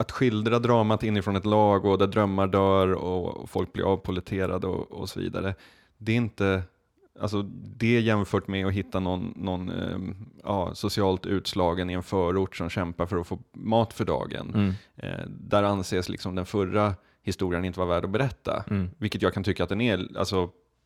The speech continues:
Speaker 1: inte på bekostnad av den senare, men, men att, att det fin-, absolut finns, eh, berättelser som, som borde skildras.
Speaker 2: Men tycker du att det finns några, till exempel så här,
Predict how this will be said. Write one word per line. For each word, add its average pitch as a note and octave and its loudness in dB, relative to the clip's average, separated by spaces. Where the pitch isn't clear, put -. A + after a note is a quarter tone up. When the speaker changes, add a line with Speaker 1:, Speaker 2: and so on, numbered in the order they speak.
Speaker 1:
inte G#2+ -2
på A#2 2
bekostnad A#2 4
av G2 6
den G2 4
senare, G#2 0
men, G2 0
men F#2+ -2
att, - -6
att - -6
det - -2
fin-, G2 -8
absolut G2+ -4
finns, - -8
eh, F2+ -6
berättelser F2 -4
som, - -10
som E3+ -4
borde F#3+ 0
skildras. F2+ -6
Speaker 2:
Men B2 2
tycker C3+ 2
du B2 8
att B2 2
det A#2+ -2
finns A#2+ 0
några, A2+ 4
till G2+ -10
exempel A2 0
så G2+ 0
här, F#2+ 2